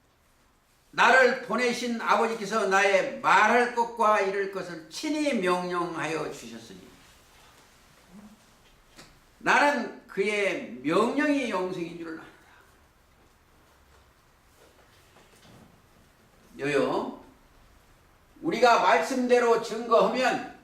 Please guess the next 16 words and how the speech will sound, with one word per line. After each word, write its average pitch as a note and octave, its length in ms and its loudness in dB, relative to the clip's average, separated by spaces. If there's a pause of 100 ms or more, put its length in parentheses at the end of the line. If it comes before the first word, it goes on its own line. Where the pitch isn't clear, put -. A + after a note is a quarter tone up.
여러분들이 F3 720 -4 (920)
재밌는 B3+ 440 2
게 C3 80 0
하나 A#2+ 160 -2
있어. - 360 -12 (3000)
제 E3+ 200 0
경험입니다. D3 800 -4 (1040)
아니, C#3+ 320 0
저 B2 200 -6
가서 E3 240 -2 (120)
무슨 F#3 260 -12
말을 G3 260 0
할까? G2+ 360 -10
저 G#2+ 120 -10
모임에 B2+ 420 -6
가서. - 220 -16